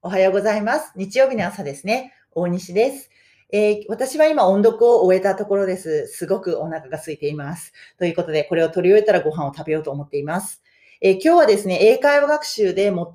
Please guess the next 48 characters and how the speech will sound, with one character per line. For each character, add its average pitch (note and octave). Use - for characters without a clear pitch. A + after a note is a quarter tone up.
大 A3
切 G3
な G3
考 F#3+
え F#3
方、 F3+
手 -
張 A3
り A#3+
を -
再 A3+
度 D3+
お D3+
伝 F3
え E3
し E3
た E3+
い D#3+
と D#3+
思 C#3+
い C#3+
ま D3
す。 -
特 C#4
に G#3
英 G#3
会 A#3+
話 B3
初 A#3+
心 C4
者 A3
さ G3+
ん F3+
は E3
で C#3+
す D#3+
ね、 E3+
こ E3+
の D#3
手 F#3
張 F#3
り F#3
の F#3
う F#3
ち F#3+
の E3+
手 -
を -